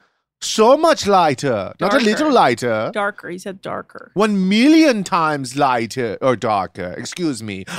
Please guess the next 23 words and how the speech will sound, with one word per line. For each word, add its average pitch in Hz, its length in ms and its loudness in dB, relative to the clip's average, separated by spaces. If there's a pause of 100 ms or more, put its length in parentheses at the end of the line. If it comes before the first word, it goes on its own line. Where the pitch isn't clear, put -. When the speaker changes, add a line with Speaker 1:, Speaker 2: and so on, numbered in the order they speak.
Speaker 1:
I 160 100 -4
got 214 220 0
hopped 226 260 -4
up. 202 680 0
Speaker 2:
Mm-hmm. 190 640 -8 (960)
Speaker 1:
I 131 120 -2
must 185 360 0
lift 190 320 0
my 139 160 -4
weights. 185 880 -4
Speaker 2:
<laughs> 262 60 -8 (1000)
Speaker 1:
What 226 280 2
is 233 40 0
Speaker 2:
Uh, 214 220 -2
Speaker 1:
this 170 100 -4
accent? 156 960 -2 (420)
Speaker 2:
they 269 140 2
ask 294 560 -2
Hannah 269 560 -2
if 254 80 -6
she - 200 -10
would 254 140 -8
have 254 300 -4